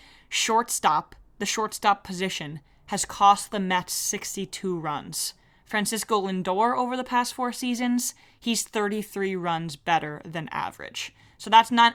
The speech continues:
over a ninety, it's actually a ninety-five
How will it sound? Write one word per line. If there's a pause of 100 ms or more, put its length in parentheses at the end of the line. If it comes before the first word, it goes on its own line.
over
a
ninety,
it's
actually
a
ninety-five